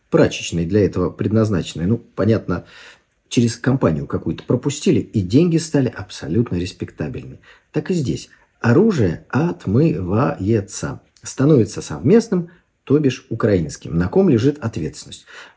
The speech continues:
Британия, она же ничего не делала. Она просто произвела вооружение вместе с украинским режимом.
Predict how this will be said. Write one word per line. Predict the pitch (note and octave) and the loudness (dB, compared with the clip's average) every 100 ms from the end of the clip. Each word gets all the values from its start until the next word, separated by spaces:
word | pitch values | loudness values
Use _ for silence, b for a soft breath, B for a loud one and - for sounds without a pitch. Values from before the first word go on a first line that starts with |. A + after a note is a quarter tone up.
| - | -6
Британия, | G#2 - D3+ A#2+ D#2+ | -4 0 2 4 2
она | G2 | 2
же | A2 | 2
ничего | A2 G2+ F#2 G2+ | 0 0 -2 0
не | F2 | 0
делала. | F2 A#2 F2 D#2 B B B _ | 2 2 2 -4 B B B _
Она | - A#2 | 0 2
просто | G2 - F#3 G3 F3 E3 - _ | 2 2 2 2 -2 -2 -8 _
произвела | A#2 G2+ E2+ F2+ F#2 G#2 | 0 0 -2 -2 0 0
вооружение | F2+ F2+ F2 A#2+ D3 G#2+ E2 | 0 -6 0 2 4 4 0
вместе | - F2+ C3+ C3+ - | -2 2 4 2 -4
с | G#2 | -4
украинским | G#2+ G#2 A2+ A2 G2 | 0 4 4 2 -2
режимом. | F#2 F#2+ G#2+ F#2+ E2 | -2 0 2 2 0